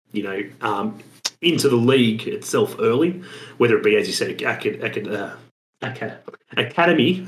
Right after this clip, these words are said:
<laughs> structure or in, in the women's game as well. Obviously, it'd be good to see, obviously, the girls get, um, into the W League, and obviously all the youngsters coming through there at Western United as well. So, um, yeah, no, thank, thanks very much for jumping on, mate. Um, and obviously good luck for the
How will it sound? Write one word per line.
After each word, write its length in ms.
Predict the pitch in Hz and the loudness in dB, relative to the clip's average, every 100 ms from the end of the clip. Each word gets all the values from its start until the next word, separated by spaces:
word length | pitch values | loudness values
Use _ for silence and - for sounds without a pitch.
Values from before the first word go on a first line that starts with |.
| 214 196 190 | 0 0 -2
<laughs> 280 | - _ | -10 _
structure 460 | - - 135 - 147 147 | -8 -4 -4 0 0 6
or 180 | 139 143 | 6 6
in, 240 | 143 120 123 | 4 0 0
in 140 | 147 | 2
the 80 | 127 | 4
women's 320 | 117 127 113 | 4 4 2
game 180 | 117 104 | 0 -2
as 100 | 98 | -2
well. 220 | 123 - - | -2 -4 -8
Obviously, 320 | 107 107 117 | -6 -4 -2
it'd 60 | 107 | -2
be 40 | |
good 140 | 110 104 | -2 -2
to 60 | |
see, 180 | - 113 | -4 -2
obviously, 260 | 107 - 110 | -4 -6 -8
the 60 | 104 | 0
girls 360 | 117 120 120 - - - - - _ | 2 2 0 -10 -18 -18 -20 -20 _
get, 240 | - 127 135 | 0 0 4
um, 260 | 135 131 | 4 4
into 140 | 135 127 | 4 2
the 80 | 120 | 4
W 340 | 143 147 143 | 2 4 4
League, 220 | 151 190 | 4 4
and 340 | 156 135 127 123 - _ _ _ _ _ _ _ _ | 4 2 -2 -6 -14 _ _ _ _ _ _ _ _
obviously 320 | - 117 - | -4 -2 0
all 60 | 123 | 0
the 80 | 117 | 2
youngsters 360 | 127 120 127 120 | 2 0 -2 -4
coming 280 | 120 120 | -2 -2
through 240 | 110 127 113 | -2 -2 0
there 120 | 113 | -2
at 100 | 110 | 0
Western 300 | 120 117 117 | -2 -2 -4
United 340 | 110 113 107 | -2 -2 0
as 160 | 104 - | -2 -2
well. 200 | 110 104 | -6 -6
So, 360 | - 113 107 107 | -6 -6 -4 -4
um, 260 | 107 110 - - _ | -4 -8 -12 -20 _
yeah, 280 | 151 147 120 165 | 2 2 0 2
no, 160 | 170 | 2
thank, 280 | - 185 - | 4 2 4
thanks 260 | 185 156 - | 2 2 -2
very 240 | 135 139 | 2 4
much 160 | 127 120 | 4 2
for 80 | 123 | 0
jumping 280 | 131 117 123 | 0 2 2
on, 120 | 120 | 2
mate. 480 | 131 - - - 117 | 2 0 -6 -12 -4
Um, 360 | 117 113 117 | -2 -2 -2
and 140 | 113 120 | -2 -2
obviously 340 | 117 - 123 | -2 -4 -4
good 160 | 123 123 | -2 0
luck 180 | 123 | -2
for 100 | 123 | -2
the 320 | 117 117 110 | -2 -2 -4